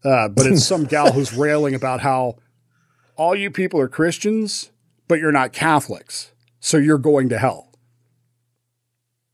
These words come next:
Speaker 2: <laughs> Okay.
Speaker 1: Like,
Speaker 2: 'Cause not
Speaker 1: well,
Speaker 2: only the Catholic Church doesn't even believe that. <laughs>
Speaker 1: I'm like, "Well, what about the rest of us that aren't neither of you?" So
Speaker 2: Yeah.
Speaker 1: anyway,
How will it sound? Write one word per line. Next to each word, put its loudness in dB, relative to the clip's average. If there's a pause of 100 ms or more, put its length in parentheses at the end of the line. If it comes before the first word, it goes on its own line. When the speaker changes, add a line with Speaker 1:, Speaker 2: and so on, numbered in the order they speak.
(200)
Speaker 2:
<laughs> -4 (500)
Okay. 0 (880)
Speaker 1:
Like, -6
Speaker 2:
'Cause 2
not 4
Speaker 1:
well, 4
Speaker 2:
only 0 (380)
the -2
Catholic -2
Church -2
doesn't -4
even -6
believe -10
that. -14 (100)
<laughs> -20
Speaker 1:
I'm -2
like, 0
"Well, -4
what -6
about -2
the -16
rest 0
of -2
us -2
that -2
aren't -2
neither -2
of -10
you?" -10
So -4 (680)
Speaker 2:
Yeah. 4
Speaker 1:
anyway, -4